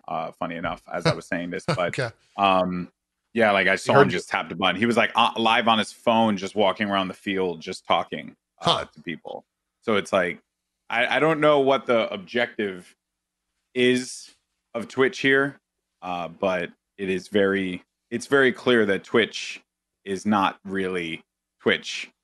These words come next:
Speaker 1: anymore, if that
Speaker 2: Yeah,
Speaker 1: makes sense.
Speaker 2: I mean, they're, they're getting into new,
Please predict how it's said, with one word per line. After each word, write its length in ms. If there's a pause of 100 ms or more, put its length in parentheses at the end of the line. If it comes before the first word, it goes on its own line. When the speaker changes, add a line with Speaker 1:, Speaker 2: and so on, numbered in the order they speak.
(200)
Speaker 1:
anymore, 600 (520)
if 140
that 240 (480)
Speaker 2:
Yeah, 240
Speaker 1:
makes 140
sense. 120
Speaker 2:
I 40
mean, 120
they're, 120
they're 320
getting 240
into 240
new, 380